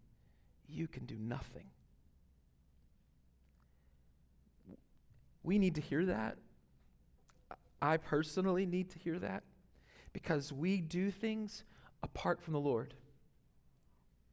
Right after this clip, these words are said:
all the time. We make decisions without ever even thinking to ask him about it. Or we only go to him with the really big ones.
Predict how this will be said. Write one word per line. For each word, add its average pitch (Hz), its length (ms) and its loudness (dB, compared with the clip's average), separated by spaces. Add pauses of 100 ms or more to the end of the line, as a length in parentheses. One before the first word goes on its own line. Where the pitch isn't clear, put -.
(120)
all 127 160 6
the 123 80 0
time. - 240 -10 (1400)
We 127 60 -2
make 151 160 0
decisions - 760 -8 (100)
without - 320 -10
ever 160 240 -4
even 156 240 -6 (340)
thinking 185 400 0 (920)
to - 120 -16
ask 151 300 -4
him 123 80 -4
about 117 240 -8
it. - 100 -20 (1800)
Or 214 280 12
we 180 180 10
only 233 300 12
go 147 160 12
to 139 80 10
him 135 180 2
with 120 220 -4
the 127 80 -2
really 131 220 6
big 113 220 4
ones. - 480 -16